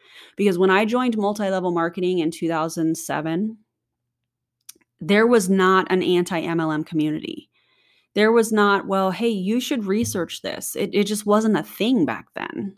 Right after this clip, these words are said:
And I know that sounds like, that makes me sound super old. I'm not. Okay, thank you. But, <laughs> um, there just wasn't this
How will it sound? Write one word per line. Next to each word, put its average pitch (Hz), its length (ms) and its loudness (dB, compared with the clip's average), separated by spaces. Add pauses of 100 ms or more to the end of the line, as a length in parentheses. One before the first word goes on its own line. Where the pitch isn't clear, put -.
And 190 120 2
I 190 100 2
know 202 140 0
that 185 180 0
sounds 165 260 0
like, - 280 -6 (180)
that 170 100 -6
makes 175 200 -2
me 170 80 -2
sound 151 260 -6
super - 320 -8
old. - 240 -8
I'm 175 140 0
not. - 320 -4
Okay, 202 280 -4
thank 175 300 -8
you. - 180 -12 (460)
But, 208 480 2 (640)
<laughs> - 720 -10
um, 180 500 -2
there 208 220 4
just 254 260 -2
wasn't 247 380 4
this 220 500 0